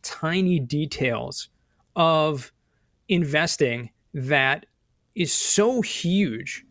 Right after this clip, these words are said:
when it comes to the overall performance of your investments.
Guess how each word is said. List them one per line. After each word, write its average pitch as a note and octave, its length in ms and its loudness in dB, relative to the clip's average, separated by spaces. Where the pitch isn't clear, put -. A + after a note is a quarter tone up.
when D3+ 180 -4
it - 80 -10
comes E3+ 300 -4
to D3+ 80 -2
the D3 240 0
overall D3 840 0
performance D#3 840 0
of D3+ 560 0
your C#3+ 120 2
investments. D3 680 -2